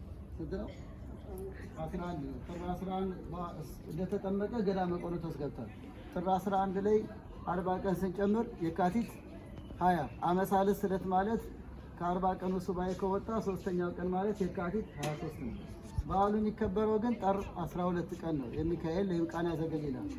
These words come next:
በማለት ቤተክርስቲያናችን <clears throat> ያ ከጥምቀት ጋር የውሃን በዓል ከውሃ ጋር ለማክበር የመጀመሪያው ታምርን ከጥምቀት ጋር ለማክበር እንዲያመች እንጂ፣ እናም የካቲት ሃያ ሦስት በአብይ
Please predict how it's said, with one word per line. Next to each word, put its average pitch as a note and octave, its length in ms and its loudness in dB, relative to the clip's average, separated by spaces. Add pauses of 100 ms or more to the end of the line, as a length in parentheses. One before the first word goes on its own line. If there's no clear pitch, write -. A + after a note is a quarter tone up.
(320)
በማለት D#3+ 360 -2
ቤተክርስቲያናችን F3+ 760 -2 (140)
<clears throat> A3 220 6
ያ G3+ 80 6 (540)
ከጥምቀት G#3+ 540 4
ጋር A3 240 4
የውሃን G#3 500 8
በዓል G#3 240 6
ከውሃ G3 340 4
ጋር F#3+ 180 4
ለማክበር E3+ 560 4 (560)
የመጀመሪያው F#3 600 4
ታምርን F#3 460 4
ከጥምቀት F#3 480 0
ጋር F3 160 -2
ለማክበር F3 440 0
እንዲያመች F#3 520 0
እንጂ፣ G3+ 200 4 (680)
እናም G3 280 4 (240)
የካቲት G3 480 4
ሃያ G3 200 4
ሦስት G3+ 220 2
በአብይ F#3 360 2